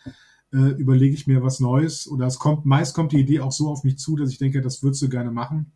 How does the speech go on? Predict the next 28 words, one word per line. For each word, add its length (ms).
und 100
suche 200
mir 60
dann 140
den 120
perfekten 420
Winzer 240
dazu. 420
Letztes 480
Projekt 420
war, 340
genau, 180
war 80
jetzt 140
der 60
Muscatella 800
mit 160
dem 100
fränkischen 440
Spitzengut 440
Luckert, 460
ähm, 460
wo 160
ich 120
einfach 200
sehe, 180
in 60
Österreich 640